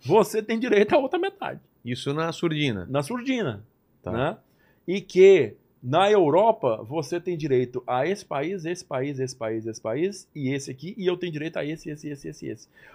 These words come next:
Speaker 1: Ou seja,
Speaker 2: Uma
Speaker 1: ele
Speaker 2: partida de war, assim,
Speaker 1: É, uma
Speaker 2: praticamente.
Speaker 1: partida de war, literalmente. Eles colocaram, o, o Hitler e o Stalin decidiram que a Finlândia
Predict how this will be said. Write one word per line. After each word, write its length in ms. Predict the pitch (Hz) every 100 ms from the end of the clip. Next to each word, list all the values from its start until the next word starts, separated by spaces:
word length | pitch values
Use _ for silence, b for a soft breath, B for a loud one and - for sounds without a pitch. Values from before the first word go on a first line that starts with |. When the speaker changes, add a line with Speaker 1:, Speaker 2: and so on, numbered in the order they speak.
| b -
Speaker 1:
Ou 100 | 170
seja, 180 | 170
Speaker 2:
Uma 100 | 202
Speaker 1:
ele 80 | 196
Speaker 2:
partida 340 | 180 196 202 196
de 80 |
war, 320 | 175 135 120 107
assim, 140 | 202
Speaker 1:
É, 200 | 208 226
uma 120 | 190
Speaker 2:
praticamente. 0 |
Speaker 1:
partida 260 | 254 269 349
de 80 | 370
war, 420 | 349 240 240 156
literalmente. 720 | 127 151 208 220 180 190 -
Eles 400 | 143 156 165 135
colocaram, 920 | - 180 202 180 - 156 185 180 107 87 _ _ _ _ _ _ -
o, 300 | 120 113 127
o 40 |
Hitler 340 | 120 175 156
e 20 | 135
o 40 |
Stalin 420 | - 135 151 123
decidiram 580 | 131 143 156 117 147 143
que 400 | - 143 127 - -
a 120 | 107
Finlândia 840 | - - 254 190 185 247 226 294